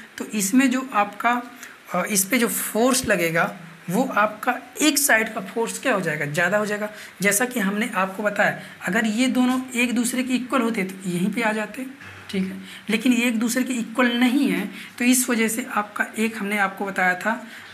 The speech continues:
अ, एक आपका टार्क था टी वन, एक टार्क था टी टू, तो इन दोनों टार्क में से एक टार्क ज़्यादा हो जाएगा, ठीक है। क्यों ज़्यादा हो जाएगा, क्योंकि एक की जो है कि flux ज़्यादा होगी, एक की flux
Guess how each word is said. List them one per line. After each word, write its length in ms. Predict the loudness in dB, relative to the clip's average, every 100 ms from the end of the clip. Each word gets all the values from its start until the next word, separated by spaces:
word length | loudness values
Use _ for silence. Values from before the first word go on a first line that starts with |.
| -2
अ, 240 | 0 0 -4 -4 -2
एक 200 | 0 0
आपका 280 | 0 -4 -2
टार्क 300 | 2 2 0 -4
था 40 |
टी 260 | -4 -4 -2
वन, 200 | 0 0 -4 -14 -6 -2
एक 240 | -2 0
टार्क 300 | 2 2 0 -2
था 80 |
टी 240 | -2 -2 -2
टू, 300 | 0 -2 -2 -10 -14 -12
तो 100 | -12 -4 4
इन 260 | 6 8
दोनों 240 | 8 8 6 4
टार्क 340 | 2 2 0
में 120 | -2
से 260 | -2 -4 -4 0
एक 280 | 2 0 0
टार्क 300 | 0 0 -4
ज़्यादा 380 | -2 0 0 0
हो 100 | -2
जाएगा, 420 | -6 -8 -10 -12 -16 -20 -20 -10 -6
ठीक 180 | -2
है। 120 | -2 -4 -14 -12 2
क्यों 180 | 4 6
ज़्यादा 280 | 6 4
हो 140 | 4 4
जाएगा, 320 | 4 4 2 0 -4 -16 -4
क्योंकि 360 | -2 0 2 2 2 -12 -20 -20 -20 -20 -20 -6 0
एक 240 | 0 0
की 80 | -2
जो 100 | 0
है 80 | 0
कि 120 | 0
flux 580 | -4 0 0 2 0 -2
ज़्यादा 400 | -2 0 2 2
होगी, 380 | 2 0 -2 -4 -4
एक 200 | -4 -4
की 100 | -6
flux 420 | -2 -4 -4